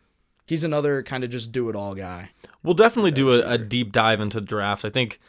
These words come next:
Speaker 2: I think that might be a segment we do week by week, is where we look at a different position and kinda pick a guy to kinda maybe watch some film on, talk about it on the podcast, see how we think he would fit in Cincinnati, and kinda see if we would take him at a certain spot. But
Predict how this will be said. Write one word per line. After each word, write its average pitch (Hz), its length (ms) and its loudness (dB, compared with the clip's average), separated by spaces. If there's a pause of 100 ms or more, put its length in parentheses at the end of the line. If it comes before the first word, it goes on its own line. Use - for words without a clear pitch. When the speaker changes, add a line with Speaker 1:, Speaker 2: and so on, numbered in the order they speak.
(220)
Speaker 2:
I - 60 0
think 180 100 4
that 175 60 6
might 147 180 4
be 139 80 -2
a 120 60 0
segment 123 320 0
we 127 80 -2
do 123 120 -2
week 120 200 -2
by 113 100 0
week, 110 280 -4
is 104 140 -6
where 104 140 -4
we 101 140 -4
look 104 400 -4
at 101 280 -4 (360)
a 123 80 0
different 120 340 0
position 120 480 -2
and 120 100 -8
kinda 107 200 0
pick 120 180 -4
a 110 60 -6
guy 107 240 -2
to 104 60 -6
kinda 104 380 -4 (320)
maybe 147 180 4
watch 135 320 4
some 123 180 -2
film 117 260 0
on, 107 140 2
talk 110 240 -2
about 107 220 -2
it - 60 -8
on 104 120 -6
the 98 40 -8
podcast, 104 540 -6 (480)
see - 200 4
how 170 80 12
we 143 160 4
think 143 200 -2
he 139 60 -2
would 127 120 -2
fit 131 200 0
in 127 60 -8
Cincinnati, 143 600 0 (440)
and 120 120 -8
kinda 143 180 0
see 160 120 -4
if 143 80 -2
we 156 80 2
would 147 100 0
take 143 220 0
him 120 220 -2
at 117 260 -4
a - 60 -10
certain - 240 -4
spot. - 360 -6
But - 260 -2